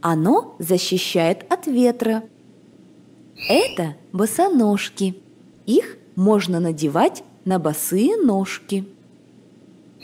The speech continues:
Это шорты. Их шьют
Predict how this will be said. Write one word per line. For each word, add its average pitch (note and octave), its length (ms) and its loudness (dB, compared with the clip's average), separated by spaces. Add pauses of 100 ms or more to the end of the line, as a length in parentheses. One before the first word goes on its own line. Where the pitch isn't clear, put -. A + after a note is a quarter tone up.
(120)
Это B3 420 0 (100)
шорты. A#3+ 720 0 (500)
Их D4+ 320 2 (140)
шьют G3 500 -2